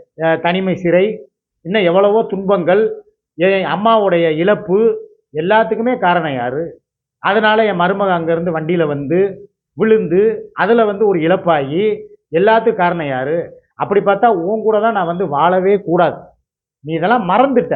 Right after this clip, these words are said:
அப்பப்போ மறந்துடுற. மறந்துட்டு இப்ப என்னமோ என் மனைவிக்காக நான் வந்து இந்த கோர்ட்டுக்கு போறதும், வாய்தாவுக்கு அவங்கள கூட்டு போறதும், நான் அட்டெண்ட் பண்றது, வக்கீலை பிடிக்கிறதும், இதுக்கு வந்து நியாயமா இல்லையா? அவங்கனால எனக்கு இது வரைக்கும் எந்த இழப்பும் இல்லையே.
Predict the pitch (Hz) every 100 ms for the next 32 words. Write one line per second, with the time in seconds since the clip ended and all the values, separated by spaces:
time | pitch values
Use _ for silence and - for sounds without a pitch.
0 | 95 - - - 185 247 226 170 226 220
1 | 180 147 120 - - - 151 214 247 226
2 | 196 170 220 214 208 220 220 226 262 269
3 | 269 233 - - 165 196 190 202 247 202
4 | 226 233 247 214 190 196 233 190 190 202
5 | 202 196 170 170 175 214 185 202 196 175
6 | 170 165 160 147 185 165 151 147 156 214
7 | 214 - _ _ _ - 196 196 - 226
8 | 202 175 165 185 160 - 226 165 151 147
9 | 143 165 240 190 185 190 202 185 165 220
10 | 220 220 170 156 151 - _ _ _ _
11 | _ _ - 165 214 214 233 226 196 180
12 | 190 196 180 175 170 202 202 185 165 160